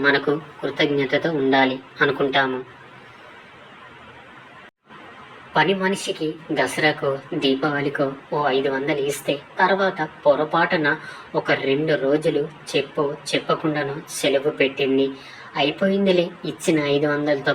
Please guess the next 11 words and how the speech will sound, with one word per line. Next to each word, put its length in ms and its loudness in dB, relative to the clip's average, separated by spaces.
పాటు 260 0
అంతకు 380 2
ముందు 260 2
ఐదేళ్ళు 520 2
ఇచ్చిన 340 -4
పాత 280 0
చీరలకు 520 0
కూడా 240 0
చిట్టా 360 -2
పద్దు 280 2
విప్పి 420 2